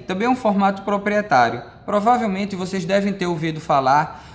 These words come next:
num programa chamado CorelDRAW, que é o de desenho vetorial. Ele é especializado na formulação de imagens vetoriais, só que ele é um aplicativo pago. Você tem que comprar uma licença pra poder utilizá-lo.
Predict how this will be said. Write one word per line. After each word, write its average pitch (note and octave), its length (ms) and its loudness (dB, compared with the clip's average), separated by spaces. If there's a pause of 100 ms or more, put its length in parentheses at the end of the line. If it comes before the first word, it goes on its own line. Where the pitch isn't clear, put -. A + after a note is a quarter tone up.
(100)
num F3+ 180 -2
programa D#3 840 -2
chamado D3+ 440 0
CorelDRAW, C#3 640 -2
que C3+ 80 -10
é - 20 -6
o B2+ 40 -6
de C3 80 -10
desenho D3 440 -2
vetorial. D3+ 720 0 (400)
Ele F3 560 0
é C#3+ 1000 2 (220)
especializado D3+ 1300 2
na C#3+ 160 2
formulação F#3 1040 -2
de E3 140 -8
imagens E3+ 420 2
vetoriais, E3 580 0 (300)
só F3+ 240 2
que F#3 240 -2
ele F3 260 0
é E3 300 -2
um E3 340 0
aplicativo D#3+ 640 -2 (160)
pago. B2 460 2 (200)
Você C#3 300 -6
tem E3+ 140 -4
que E3 100 -10
comprar F3 460 0
uma A#3+ 120 0
licença E3 540 -4
pra F3 100 -6
poder E3+ 320 -4
utilizá-lo. D3+ 1000 -2